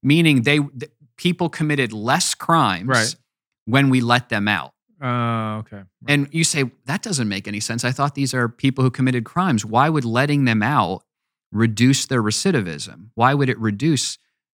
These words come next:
Speaker 1: And, and the answer is, of course, because if you blow up somebody's life financially, you eliminate their family and community ties, and you blow up their job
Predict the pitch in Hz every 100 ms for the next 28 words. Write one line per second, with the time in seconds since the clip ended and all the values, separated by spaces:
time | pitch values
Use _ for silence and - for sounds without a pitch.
0 | - 139 156 160 208 240 156 123 117 120
1 | 117 147 151 156 151 170 131 151 170 196
2 | 202 190 - 165 151 139 120 120 139 151
3 | 85 - - _ 131 123 123 143 147 -
4 | 143 139 135 139 _ _ - 113 107 131
5 | 151 143 139 123 120 131 131 120 117 -
6 | 117 120 117 101 - 107 87 87 98 -
7 | 113 107 107 117 139 131 - 113 104 104
8 | 110 113